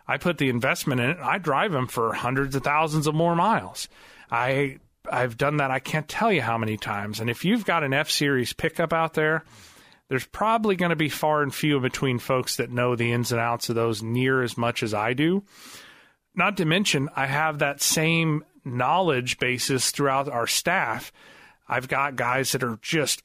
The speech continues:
awesome on the Dodge platform, awesome on the Chevy platform, Toyota. You know, we, as a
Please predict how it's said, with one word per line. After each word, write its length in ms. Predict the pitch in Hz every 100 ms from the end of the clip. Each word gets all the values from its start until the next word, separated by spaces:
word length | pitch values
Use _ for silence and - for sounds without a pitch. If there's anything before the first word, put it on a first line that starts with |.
| -
awesome 460 | 160 165 160 - 127
on 100 | 123
the 80 | 120
Dodge 420 | 127 143 139 120
platform, 600 | - 104 - - 98 113
awesome 460 | 156 165 175 - 127
on 100 | 120
the 60 | 113
Chevy 340 | - 151 127
platform, 720 | - 107 101 - 107 98 98 -
Toyota. 600 | - 135 147 170 127 95 - - - -
You 100 | 127
know, 100 | 123
we, 380 | 131 165 160 165 _ -
as 240 | 139 131
a 360 | 127 113 110